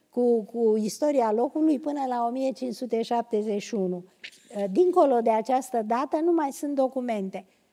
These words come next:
Acum, dumneavoastră nu trebuie să credeți că absența documentelor în general în spațiul românesc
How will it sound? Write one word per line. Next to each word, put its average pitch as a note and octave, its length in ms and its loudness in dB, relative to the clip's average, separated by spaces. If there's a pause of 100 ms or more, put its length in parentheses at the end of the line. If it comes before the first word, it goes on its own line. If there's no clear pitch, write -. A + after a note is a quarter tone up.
(160)
Acum, A3+ 280 -2 (880)
dumneavoastră C4 540 -2
nu D#4+ 180 0
trebuie D#4 280 0
să A#3+ 160 -2
credeți G#3 580 -6
că G3+ 380 -2 (640)
absența D4 680 0
documentelor A#3+ 800 -2
în A3+ 160 -4
general A3+ 580 -4
în G3 120 -4
spațiul G#3+ 600 -6
românesc F3+ 720 -6